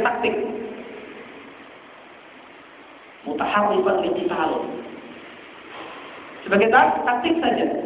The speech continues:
Atau yang kedua, mutahayyizan ila fi'ah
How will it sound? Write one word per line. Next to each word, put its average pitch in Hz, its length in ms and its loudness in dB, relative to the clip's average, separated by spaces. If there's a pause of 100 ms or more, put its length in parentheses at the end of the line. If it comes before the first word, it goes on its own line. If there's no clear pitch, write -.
(400)
Atau 359 240 8
yang 339 240 2
kedua, 330 240 6 (320)
mutahayyizan 311 960 4
ila 277 160 4
fi'ah 277 260 4